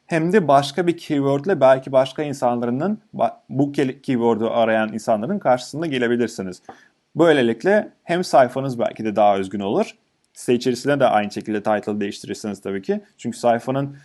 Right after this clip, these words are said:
e, bu meta başlığıyla örtüşmesi için aynı şekilde site içerisinde de bunu dahil etmeniz gerekiyor.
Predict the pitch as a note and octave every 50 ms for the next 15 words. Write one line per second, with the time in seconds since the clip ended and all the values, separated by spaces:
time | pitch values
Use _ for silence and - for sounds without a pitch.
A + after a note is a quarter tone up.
0 | _ _ _ _ _ - G#2+ G#2+ G#2 G#2 A2 B2+ B2+ C3 C3 C3 C3 C3+ A#2 A#2
1 | A#2+ A#2+ A#2+ - - C3 B2+ B2 B2+ B2 A2+ - - _ - A2 A2 A2 - -
2 | C3 B2 - - D#3+ D3 C#3 - G3+ F#3+ D3 C3 B2+ B2+ A#2 - A#2+ G#2+ - B2+
3 | C#3 E3 F3+ F3 - - C3 A#2+ - B2+ A#2+ B2 - D3 C#3 C3 A2+ G#2 G2+ G#2
4 | G2+ G2+ G2+ G2 G2 G2 F#2+ - - G2 G2 G2 F#2+ G2 F#2+ F#2+ F#2+ G2 F#2+ -
5 | - F3+ A3 A#3+